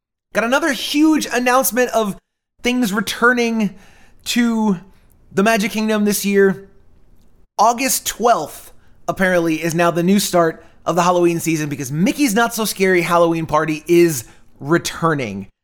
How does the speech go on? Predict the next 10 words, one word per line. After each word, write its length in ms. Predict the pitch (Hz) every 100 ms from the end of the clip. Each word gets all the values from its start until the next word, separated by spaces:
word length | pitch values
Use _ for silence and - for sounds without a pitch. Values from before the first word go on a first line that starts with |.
| _ _ _ _ _
This 320 | 123 139 262 285
event 380 | 220 226 226 226 _ _ _ _ _ _ -
has 160 | 170 170
not 200 | 202 202
been 440 | 202 202 202 190 - _ _ _
put 160 | - 202
on 240 | 196 196
in 120 | 185
its 180 | 175 -
entirety 880 | - 160 - 175 180 185 196 202 190